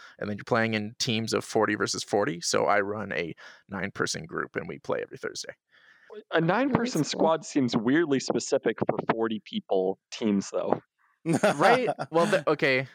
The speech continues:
Speaker 1: this doesn't really help necessarily, but they are trying to get that number to fifty people.
Speaker 4: Ah.
Speaker 1: Um,
Speaker 2: That still doesn't help with the nine-person
Speaker 1: right, yeah,
Speaker 2: squads. <laughs>
Speaker 1: yeah, I know, I know.
Speaker 2: It's like, you know, fifty divided by nine, you know?
Speaker 4: <laughs>
Speaker 1: Um,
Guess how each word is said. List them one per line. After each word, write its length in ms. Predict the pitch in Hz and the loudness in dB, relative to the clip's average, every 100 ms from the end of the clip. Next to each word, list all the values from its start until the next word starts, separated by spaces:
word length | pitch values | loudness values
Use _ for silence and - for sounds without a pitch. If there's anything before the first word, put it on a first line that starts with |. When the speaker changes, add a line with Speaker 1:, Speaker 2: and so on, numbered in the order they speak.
| _ _ _ _ _ 107 | _ _ _ _ _ -6
Speaker 1:
this 200 | 151 - | -2 0
doesn't 260 | 180 127 | 0 -2
really 180 | 117 110 | -2 -4
help 380 | - 117 127 139 | -4 -4 -4 -4
necessarily, 520 | 139 139 - 139 143 | -6 -4 0 2 2
but 160 | 131 120 | 0 0
they 120 | 127 | 2
are 100 | 143 | 0
trying 180 | - 135 | 0 -2
to 60 | |
get 120 | 123 120 | -2 -2
that 100 | 95 | -6
number 240 | 104 113 | -4 -4
to 80 | - | -4
fifty 320 | - - 135 | -6 -6 -6
people. 340 | - 143 170 - _ _ _ _ _ _ - | -6 -4 -4 -6 _ _ _ _ _ _ -14
Speaker 4:
Ah. 760 | 107 127 160 147 123 110 107 | -14 -16 -16 -12 -2 0 0
Speaker 1:
Um, 180 | 101 101 147 | -4 -4 -4
Speaker 2:
That 120 | 156 | -2
still 220 | - 208 | -2 0
doesn't 220 | 196 170 | 2 2
help 260 | 160 170 - | 2 0 -2
with 120 | 139 | -4
the 80 | 123 | -2
nine-person 360 | 117 120 117 - | -2 2 2 4
Speaker 1:
right, 300 | 107 104 131 | 2 2 2
yeah, 280 | 110 95 | 2 2
Speaker 2:
squads. 180 | 92 - | 0 -2
<laughs> 40 | 110 | -2
Speaker 1:
yeah, 300 | 82 71 - | 0 0 -2
I 120 | - | -2
know, 220 | - 60 - - - - | -6 -8 -12 -16 -20 -20
I 60 | - | -18
know. 160 | - | -16
Speaker 2:
It's 100 | - | -4
like, 200 | 123 113 | -2 -2
you 80 | 117 | -2
know, 120 | 113 101 | -4 -2
fifty 300 | 135 139 170 | -4 -4 -2
divided 400 | 165 165 175 175 | -2 0 0 0
by 140 | 180 180 | -2 0
nine, 600 | 196 165 113 110 113 110 | 2 2 2 2 0 0
you 120 | 104 | 0
know? 220 | 196 226 - | 2 2 0
Speaker 4:
<laughs> 1040 | - 208 208 233 175 - 180 - 220 269 - _ _ _ | -6 -4 -4 -4 -6 -4 -2 -2 -6 -6 -6 _ _ _
Speaker 1:
Um, 420 | 151 170 131 127 | -2 -2 -2 -6